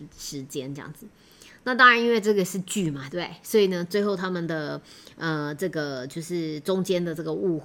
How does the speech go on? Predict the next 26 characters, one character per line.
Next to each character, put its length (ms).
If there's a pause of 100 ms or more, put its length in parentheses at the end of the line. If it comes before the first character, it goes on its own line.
(640)
也 140
不 100
能 140
说 160
误 180
会， 280
反 160
正 60
总 200
之 200
呢， 60
他 120
们 80
就 120
解 260
开 260
了， 260
然 160
后 80
最 100
后 200
两 160
个 100
人 80
还 160
是 300